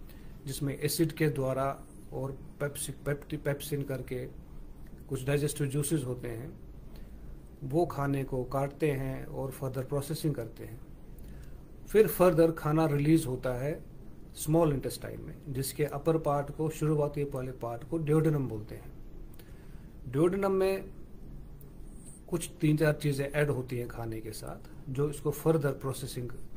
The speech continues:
और digestion के लिए ready करती हैं। वो part क्या है? उसमें part main है pancreas का। कई बार आपने सुना होगा पैनक्रियास का किसी को प्रॉब्लम हुआ, पैनक्रेatitis हुआ या ऐसी कोई दिक्कत हुई,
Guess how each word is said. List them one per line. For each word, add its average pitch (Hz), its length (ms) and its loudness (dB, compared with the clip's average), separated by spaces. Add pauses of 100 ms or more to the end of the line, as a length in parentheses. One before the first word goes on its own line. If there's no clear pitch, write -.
(420)
और 123 140 -4
digestion 131 420 0
के 123 140 -6
लिए 123 180 -4
ready 151 220 2
करती - 320 -8
हैं। - 140 -12 (1600)
वो 190 140 10
part 175 360 8
क्या 165 220 8
है? 156 220 2
उसमें 165 460 -2
part 139 300 2
main 147 340 4
है 135 280 -2
pancreas 120 540 -2
का। - 120 -12 (1120)
कई 143 120 2
बार 147 180 2
आपने 143 220 2
सुना 165 260 4
होगा 113 240 0
पैनक्रियास 131 640 -2
का 127 100 -2
किसी 123 300 -6
को 123 120 -6
प्रॉब्लम 131 380 -2
हुआ, 131 260 -2
पैनक्रेatitis 127 760 -4
हुआ 120 200 -6
या 123 120 -6
ऐसी 120 240 -8
कोई 123 140 -8
दिक्कत 117 400 -8
हुई, 127 220 -8